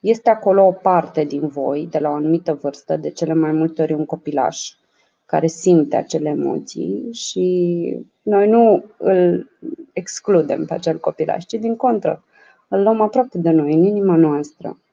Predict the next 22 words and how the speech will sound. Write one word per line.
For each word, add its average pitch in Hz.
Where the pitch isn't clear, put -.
Da? -
Și -
el 202
ulterior 190
o 175
să 175
se 170
simtă 262
iubit 254
și -
o -
să 180
se 175
simtă 226
văzut 202
și -
automat, 220
când 190
ești 196
iubit 202
și -
văzut, 175